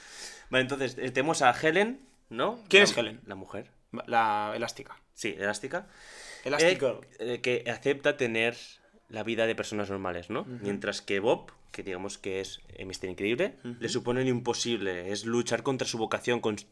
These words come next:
Speaker 1: contra su naturaleza, ¿no? Y aquí nos pregunta, nos hace la pregunta de, eh, de lo que es la, la película.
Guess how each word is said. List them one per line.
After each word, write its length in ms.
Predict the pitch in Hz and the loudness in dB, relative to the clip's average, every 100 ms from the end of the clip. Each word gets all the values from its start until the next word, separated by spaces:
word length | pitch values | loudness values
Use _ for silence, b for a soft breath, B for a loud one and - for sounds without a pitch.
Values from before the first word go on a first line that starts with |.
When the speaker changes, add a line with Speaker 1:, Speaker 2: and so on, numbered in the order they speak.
| - | -8
Speaker 1:
contra 200 | 110 104 | -8 -6
su 120 | 113 | -6
naturaleza, 560 | 98 98 95 123 123 | -4 -2 2 0 0
¿no? 200 | 95 165 B B B B B | -4 -4 B B B B B
Y 80 | 131 | -2
aquí 300 | 127 208 143 | 0 -2 0
nos 220 | 143 147 | 2 2
pregunta, 720 | - 143 135 151 156 175 190 | 4 4 4 2 2 4 4
nos 160 | 156 127 | 2 0
hace 120 | 131 | 2
la 80 | 151 | 2
pregunta 480 | 135 123 135 139 151 | 2 2 2 2 4
de, 320 | 120 160 190 _ _ _ _ _ - _ | 6 4 -2 _ _ _ _ _ -20 _
eh, 540 | 117 113 107 101 90 - - - 85 78 _ | 0 2 2 0 -2 -10 -18 -18 -16 -16 _
de 280 | - 110 113 | -14 -2 0
lo 140 | 110 | 0
que 400 | 107 110 101 - - _ _ _ | 2 2 2 -2 -18 _ _ _
es 200 | 120 131 | 0 2
la, 400 | 147 127 104 104 | 8 10 10 6
la 120 | 104 | -2
película. 440 | 104 123 - 98 | -2 -2 -2 -8